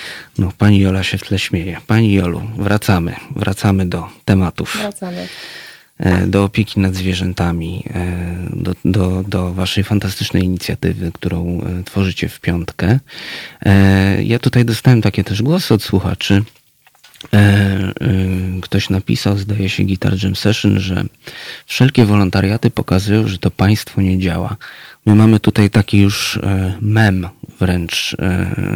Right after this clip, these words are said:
Speaker 1: antenowo-redakcyjny. E, sławetny redaktor Krzyżaniak powiedział, e, coś takiego. "Weźcie się, weźmy się i zróbcie". Tak, czyli jak zwykle wszystko na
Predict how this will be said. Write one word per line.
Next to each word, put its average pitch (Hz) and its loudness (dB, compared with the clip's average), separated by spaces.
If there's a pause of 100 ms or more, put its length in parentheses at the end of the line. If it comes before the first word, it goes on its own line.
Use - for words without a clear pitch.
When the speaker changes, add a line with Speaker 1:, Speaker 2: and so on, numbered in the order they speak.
(160)
Speaker 1:
antenowo-redakcyjny. 95 2 (1040)
E, 92 -2
sławetny 90 -2
redaktor 95 2
Krzyżaniak 95 0
powiedział, 95 -2 (100)
e, 98 -2
coś - -4
takiego. 92 -2 (300)
"Weźcie 127 2
się, 180 2 (920)
weźmy 131 6
się 156 4
i 143 6
zróbcie". 110 4 (1400)
Tak, - -2
czyli 113 4
jak 180 0
zwykle 143 2
wszystko - 0
na 95 2